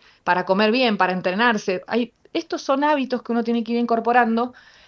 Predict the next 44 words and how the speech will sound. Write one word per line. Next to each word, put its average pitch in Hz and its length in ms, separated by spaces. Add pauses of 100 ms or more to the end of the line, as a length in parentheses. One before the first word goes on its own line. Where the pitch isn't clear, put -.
y 240 120
ponerse 302 400
objetivos 302 500
para 220 220
decir, 262 300
"Che, 254 180
tengo 233 260
que 226 100
laburar 190 340
más 320 220
para 220 160
alcanzarlo 196 600
también", 202 320
porque 180 140
si 190 120
no, 240 180
estamos 226 340
siempre 226 260
en 226 80
la 220 140
cómoda 254 520 (100)
y 196 180
por 185 160
ahí 180 160
no 220 120
buscamos 226 460
el 185 100
cambio, 220 320
pero, 180 340 (280)
pero 185 180
no 214 140
porque 196 400 (320)
gaste 202 320
de 208 120
más, 277 180
sino 190 220
porque 190 260
no 196 120
necesito 214 520
a - 20
veces 220 280
generar 185 360
más 202 180
para, 185 380